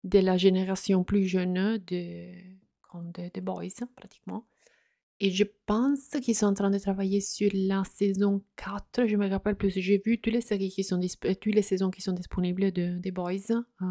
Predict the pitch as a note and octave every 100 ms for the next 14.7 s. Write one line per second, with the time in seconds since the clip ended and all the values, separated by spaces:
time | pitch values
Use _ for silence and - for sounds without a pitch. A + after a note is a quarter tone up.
0 | F3+ - F#3 F3+ F#3 F3+ - F#3 _ -
1 | G#3+ G#3+ G3+ G#3 G3+ F#3 F3+ - F#3+ G3
2 | G#3 G3 _ _ _ _ _ _ _ _
3 | F#3+ F#3 F3 E3+ F3 E3+ E3+ E3+ E3+ E3
4 | _ - F3+ - - F3+ - E3+ E3+ F3+
5 | F3+ - F#3+ F#3+ - F#3 F#3 F3+ F3 E3+
6 | F3 F3 F3 E3+ - F3+ F3 F3 F3 E3+
7 | E3+ E3 D#3+ E3 F3+ - G3 G3 G#3 -
8 | G3+ G3 A3+ - D#3+ F#3 F3+ F#3+ F#3 -
9 | F#3 F3+ F#3+ F#3 F3 F#3+ F#3 - - F#3+
10 | - F#3 F#3 F#3 - - G#3 G#3+ _ _
11 | _ _ _ _ _ - F#3 F3+ - G3
12 | - G3 G3 - F3 F3+ F#3 F3+ F3+ -
13 | E3+ E3+ - - F#3+ - - - G3 G3
14 | - - F3+ F#3 E3+ E3